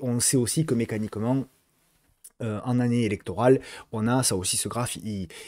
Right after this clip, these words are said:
il suit nos, nos vidéos, euh, semaine après semaine. On sait que mécaniquement, nous avons, euh, le vix, donc la volatilité qui augmente sur les marchés financiers. Donc voilà un petit peu, euh, de manière un petit peu plus, euh, générale, on rappelle finalement,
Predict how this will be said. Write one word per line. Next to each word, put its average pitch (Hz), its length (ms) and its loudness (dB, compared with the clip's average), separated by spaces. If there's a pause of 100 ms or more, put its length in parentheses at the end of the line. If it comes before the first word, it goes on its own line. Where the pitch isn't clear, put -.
(120)
il 123 80 -2
suit 170 600 4
nos, 127 220 4
nos 135 160 4
vidéos, 131 520 8
euh, 110 40 4
semaine 127 260 2
après 110 180 -4
semaine. 127 260 -2
On 110 80 -2
sait 107 160 0
que 113 100 -6
mécaniquement, 131 680 0
nous 131 260 2
avons, 113 240 2 (420)
euh, 101 380 2
le 131 160 8
vix, 151 260 6
donc 110 180 0
la 131 120 8
volatilité 143 580 8
qui 147 160 6
augmente 143 340 8
sur - 260 0
les 160 200 8
marchés 120 400 0
financiers. - 460 -8
Donc - 180 -14
voilà 175 160 2
un 190 80 4
petit 120 160 -6
peu, 170 300 4 (360)
euh, 64 240 -6
de - 60 -10
manière 117 300 -6
un 113 80 -6
petit 107 120 -12
peu 107 120 -8
plus, 123 300 -6
euh, 104 140 -8
générale, 110 520 -6 (180)
on - 120 -12
rappelle 156 340 8
finalement, 117 500 0